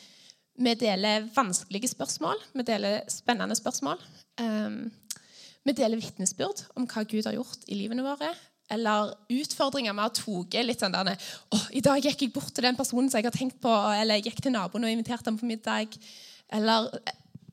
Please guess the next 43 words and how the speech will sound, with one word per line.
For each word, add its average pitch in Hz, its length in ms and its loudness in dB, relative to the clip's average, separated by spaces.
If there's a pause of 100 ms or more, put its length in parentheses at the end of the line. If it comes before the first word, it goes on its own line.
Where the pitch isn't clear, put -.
(120)
«Neste 220 360 0
uke 202 160 0
så 208 100 0
har 196 60 2
jeg 208 100 -2
lyst - 160 -2
til 196 80 -2
å 196 60 -2
invitere 190 240 -2
naboen 180 260 -2
på 190 120 -4
middag, 185 220 -2
spør 196 280 2
meg 196 100 -4
om 185 140 -2
jeg 180 120 -2
gjorde 202 200 -4
det.» - 180 -10 (440)
Det 208 160 4
er 202 80 4
sånn 196 160 0
type 185 240 -2
ting 190 160 -4
som 185 160 -4
vi 175 140 0
gjør 180 140 0
i 196 40 0
huskirka 214 340 -2
da. 202 120 0 (560)
Og 240 80 -4
det 294 160 2
som 330 140 -4
skjer 294 420 0
i - 20 0
et - 80 -6
sånn 285 160 -2
type - 240 -6
fellesskap, 220 580 -2
er 226 140 2
at - 80 -8
vi 269 80 0
strekker - 640 -4
hverandre 202 460 0